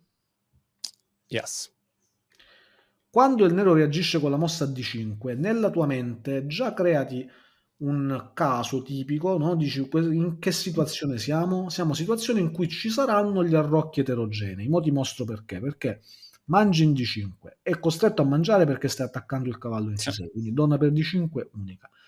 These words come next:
Speaker 2: C per D quattro. Ora, se ti lascia fare alfiere due arrocco,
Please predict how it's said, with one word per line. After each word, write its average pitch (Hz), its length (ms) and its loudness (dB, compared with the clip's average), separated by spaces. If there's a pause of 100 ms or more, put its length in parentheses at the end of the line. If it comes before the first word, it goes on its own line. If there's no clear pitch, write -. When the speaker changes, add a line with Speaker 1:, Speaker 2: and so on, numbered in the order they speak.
(280)
Speaker 2:
C - 220 0
per 180 180 6
D 135 120 2
quattro. - 420 -10 (320)
Ora, 190 240 10
se 226 220 6
ti 220 100 0
lascia 170 340 6
fare 131 400 6
alfiere 160 520 4
due 151 300 4
arrocco, 147 840 -2